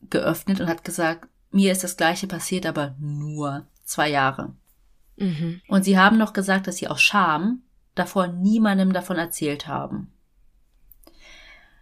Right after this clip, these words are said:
Speaker 1: Und da habe ich mich so gefragt, guck mal, Eric ist ja zur Therapie gegangen,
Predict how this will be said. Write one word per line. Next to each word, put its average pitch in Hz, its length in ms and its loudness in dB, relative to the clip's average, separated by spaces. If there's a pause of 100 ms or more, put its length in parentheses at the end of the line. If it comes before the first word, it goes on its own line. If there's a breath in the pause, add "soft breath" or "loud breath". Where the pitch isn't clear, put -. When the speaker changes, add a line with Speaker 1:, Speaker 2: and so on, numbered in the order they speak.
(200 soft breath)
Speaker 1:
Und 165 140 0
da 156 80 0
habe 202 120 2
ich 220 80 -2
mich 226 160 2
so 196 100 0
gefragt, 190 800 0 (840)
guck - 160 -2
mal, 139 200 -4 (200)
Eric 240 400 6
ist 202 100 0
ja 208 100 2
zur 196 140 -2
Therapie 196 560 2
gegangen, 143 500 -4